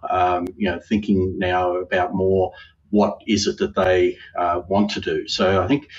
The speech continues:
mindsets, uh, of a lot of people is shifting to what's more important for them. So they've really been able to sort of dig more deeply inside themselves, uh, and understand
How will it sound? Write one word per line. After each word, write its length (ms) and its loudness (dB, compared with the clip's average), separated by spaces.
mindsets, 880 4
uh, 360 2
of 140 2
a 40 2
lot 220 4
of 100 0
people 280 2
is 100 4
shifting 460 0
to 120 0
what's 300 0
more 200 4
important 400 -2
for 60 -10
them. 180 -6
So 140 -2
they've 140 0
really 260 6
been 140 4
able 180 4
to 180 4
sort 200 0
of 120 2
dig 340 2
more 240 2
deeply 320 0
inside 500 0
themselves, 1400 -2
uh, 280 2
and 100 0
understand 680 2